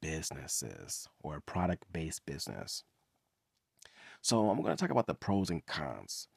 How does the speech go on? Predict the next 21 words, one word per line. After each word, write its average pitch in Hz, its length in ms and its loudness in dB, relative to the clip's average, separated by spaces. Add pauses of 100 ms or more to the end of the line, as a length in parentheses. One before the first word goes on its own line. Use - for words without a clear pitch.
(440)
Now, 104 440 6
there's 101 240 2
two 131 160 4
things 101 340 4
you 90 380 4
have - 240 0
to 92 80 -2
keep - 180 -4
in 78 80 -4
mind, 65 380 -4 (640)
because, 82 500 -2
uh, 73 260 0
these 101 200 4
are 95 80 4
pros 101 360 4
and 87 160 -2
cons 92 600 0
as 85 260 -2
it 92 100 0
relates 85 580 0
to 82 500 0